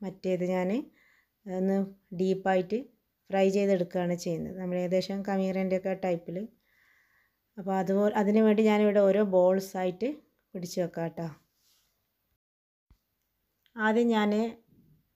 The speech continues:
ബേക്ക് ചെയ്യാനുള്ള, നമുക്ക് ആദ്യം തന്നെ ബേക്ക് ചെയ്യാനുള്ള ലോ-, ലോഫാണ് ഞാൻ തയ്യാറാക്കുന്നത്. അപ്പോൾ അതിന് വേണ്ടി ബോൾസാണിത്. ആ ബോൾസുകളെല്ലാം ഞങ്ങൾക്ക് പരത്തിയതിന് ശേഷം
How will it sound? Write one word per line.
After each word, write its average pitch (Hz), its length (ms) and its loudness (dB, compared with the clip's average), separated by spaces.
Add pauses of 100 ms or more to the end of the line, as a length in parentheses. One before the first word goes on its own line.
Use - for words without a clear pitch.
(360)
ബേക്ക് 208 320 2
ചെയ്യാനുള്ള, 226 560 4
നമുക്ക് 208 360 -2 (140)
ആദ്യം 202 340 -4
തന്നെ 214 180 0
ബേക്ക് 190 300 -2
ചെയ്യാനുള്ള 208 420 0
ലോ-, 185 280 2 (1200)
ലോഫാണ് 196 520 0
ഞാൻ 190 200 -2 (580)
തയ്യാറാക്കുന്നത്. 175 800 0 (260)
അപ്പോൾ 190 180 -10
അതിന് 185 280 0
വേണ്ടി 202 260 0
ബോൾസാണിത്. 185 760 0 (640)
ആ 214 100 -4
ബോൾസുകളെല്ലാം 214 840 2
ഞങ്ങൾക്ക് 208 280 -2
പരത്തിയതിന് 202 600 0
ശേഷം 190 400 -6